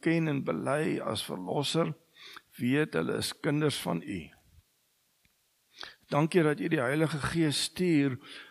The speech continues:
om die werk van Jesus in ons lewens voort te sit, sê U in Johannes veertien en sestien.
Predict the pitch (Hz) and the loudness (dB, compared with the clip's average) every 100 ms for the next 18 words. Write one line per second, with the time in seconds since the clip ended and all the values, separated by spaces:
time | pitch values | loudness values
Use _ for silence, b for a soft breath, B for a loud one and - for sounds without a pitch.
0 | B B - 147 156 120 135 160 - 196 | B B -2 2 2 4 4 2 0 0
1 | 123 127 180 165 143 120 165 143 117 107 | 2 2 2 2 0 0 -2 -2 -2 -2
2 | 135 147 147 - - 160 185 165 131 135 | -2 -2 -2 -4 2 4 4 2 0 0
3 | 104 - 139 - 135 131 107 135 135 - | -2 -2 -2 -2 0 0 0 0 -2 -4
4 | - 135 131 120 131 127 117 - 107 - | 0 2 2 0 -2 -2 -2 -2 -2 -4
5 | - 92 | -6 -12